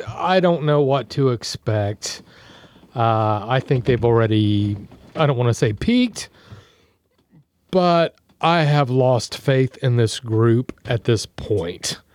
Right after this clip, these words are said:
Uh, three albums deep, still not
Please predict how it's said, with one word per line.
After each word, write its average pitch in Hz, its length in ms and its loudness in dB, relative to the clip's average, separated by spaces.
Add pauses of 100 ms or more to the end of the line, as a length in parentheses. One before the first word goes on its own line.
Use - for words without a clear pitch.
(300)
Uh, 98 240 0
three 180 360 -2
albums 143 580 0
deep, 135 460 0 (1120)
still 160 380 0
not 139 300 2